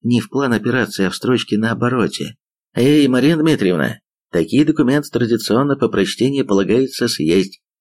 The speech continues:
Или хотя бы сжечь», ухмылялся попутный. Старшина машинально протянула ему листок, и майор чиркнул спичкой.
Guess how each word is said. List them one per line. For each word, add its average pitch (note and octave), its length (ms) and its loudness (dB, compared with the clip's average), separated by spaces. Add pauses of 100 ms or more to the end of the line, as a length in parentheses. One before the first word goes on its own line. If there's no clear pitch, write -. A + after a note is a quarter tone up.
(180)
Или D#3 320 4
хотя D#3+ 340 0
бы D#3 220 2
сжечь», B2 420 0 (340)
ухмылялся A#2 680 0
попутный. - 580 -4 (680)
Старшина E3+ 520 -2
машинально C#3+ 480 -2
протянула C3 720 0
ему G2+ 280 2
листок, G2 520 0
и A2 40 -2
майор A2 440 0 (260)
чиркнул - 440 -2
спичкой. - 640 -4